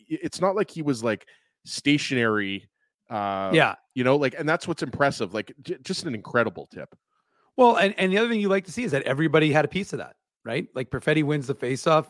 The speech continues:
Speaker 2: gets it over to Iafallo, who puts it over to Velarde, who puts it to Chisholm, who puts it to Samberg, and then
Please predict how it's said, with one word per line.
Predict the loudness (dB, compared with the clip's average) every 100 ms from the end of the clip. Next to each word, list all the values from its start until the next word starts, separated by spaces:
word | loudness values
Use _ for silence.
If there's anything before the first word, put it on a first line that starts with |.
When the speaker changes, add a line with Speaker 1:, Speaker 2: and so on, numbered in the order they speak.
| _
Speaker 2:
gets | -8 -4
it | -2
over | 0
to | 2
Iafallo, | 2 0 -2 -2 2 2
who | 2
puts | -2 -6
it | -2
over | -2 -2
to |
Velarde, | -6 -4 -2 0
who | -2
puts | -6 -10
it | -14
to | -14
Chisholm, | -8 -6 -4
who | -4
puts | -2 -2
it | -4
to | -10
Samberg, | -8 -4 -2 0 -2
and | -2
then | -2 -4